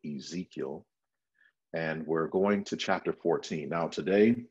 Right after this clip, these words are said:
we're talking about the remnant, and, uh, the title of the sermon today, or the study today, is The Remnant, Noah, Daniel, and Job. And we're going to look at these three men and how these three men, uh,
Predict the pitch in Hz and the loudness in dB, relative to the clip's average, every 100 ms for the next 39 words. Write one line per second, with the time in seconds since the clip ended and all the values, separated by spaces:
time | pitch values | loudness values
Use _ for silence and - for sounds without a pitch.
0 | - 90 - - 95 - 85 78 82 85 | -2 0 2 4 4 4 -2 2 4 4
1 | - - 73 76 104 120 165 - - _ | 0 -6 -2 6 10 10 8 -2 -18 _
2 | _ _ 71 69 65 - - 64 67 - | _ _ -8 -6 -8 -8 -4 -2 -4 -2
3 | 92 85 80 76 - 90 85 80 - 80 | 0 0 0 -4 -2 0 -2 -2 0 0
4 | 92 - - - - - - - 98 98 | -2 -8 -20 -14 -10 -8 -2 2 4 4
5 | 98 85 90 87 - 73 80 98 104 110 | 4 2 4 2 0 -4 2 6 6 6
6 | - _ _ - 80 92 85 98 95 98 | -2 _ _ -6 4 4 6 6 6 4
7 | 98 87 95 90 65 - - _ - 65 | 4 4 4 4 2 -4 -16 _ -12 -12
8 | 69 73 71 82 71 78 80 - 78 71 | -6 -6 -2 -2 -2 -4 -4 -4 -6 -8
9 | - 80 78 82 107 113 76 67 - 67 | -4 -2 -2 2 4 4 0 -6 -6 -8
10 | - 85 82 78 78 80 78 80 - _ | -8 -4 -4 -4 -4 -4 -6 -10 -20 _
11 | - | -6